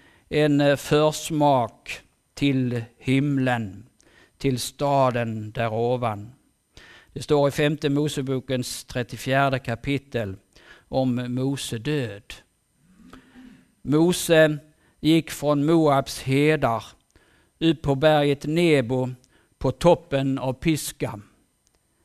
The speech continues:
mitt emot Jeriko. Där lät Herren honom se hela landet, från Gilead ända till Dan, och hela Naftali och Efraims och Manasses land,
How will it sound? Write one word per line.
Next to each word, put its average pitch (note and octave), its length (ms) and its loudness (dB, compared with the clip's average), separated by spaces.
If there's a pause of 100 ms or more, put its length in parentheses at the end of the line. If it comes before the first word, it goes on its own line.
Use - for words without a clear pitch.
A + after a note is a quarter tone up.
(340)
mitt E3 340 2
emot D3+ 360 2
Jeriko. C3+ 600 -2 (920)
Där C3+ 180 2
lät D3+ 220 6
Herren F3+ 340 6
honom E3 320 4
se F3 400 4
hela F3+ 380 6
landet, E3 880 2 (560)
från C3 220 -2
Gilead E3 540 6
ända E3 320 4
till C#3 200 0
Dan, C3 540 4 (800)
och B2+ 160 0
hela F3+ 280 10
Naftali D#3+ 920 4
och D#3 160 2
Efraims D3+ 1120 0
och D3 120 -4
Manasses D#3 680 2
land, D3 520 2